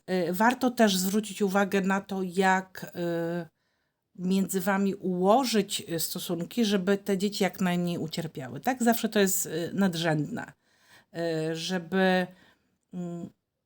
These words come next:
umieć ze sobą rozmawiać, nawet gdyby miało się nie iść dalej wspólną drogą, to żeby tu, em, zachować dobre relacje, na tyle dobre, na ile to jest możliwe.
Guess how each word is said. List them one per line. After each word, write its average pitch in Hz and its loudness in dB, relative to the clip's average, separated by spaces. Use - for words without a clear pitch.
umieć 254 4
ze 262 0
sobą 262 2
rozmawiać, 247 2
nawet 190 4
gdyby 180 2
miało 202 0
się 180 -6
nie 220 4
iść 170 -4
dalej 156 0
wspólną 165 -6
drogą, 196 2
to 226 -2
żeby 208 2
tu, 196 0
em, 175 -4
zachować 185 2
dobre 190 2
relacje, 180 2
na 170 -2
tyle 165 -4
dobre, 156 -4
na 147 -2
ile 151 -6
to - -12
jest - -10
możliwe. - -18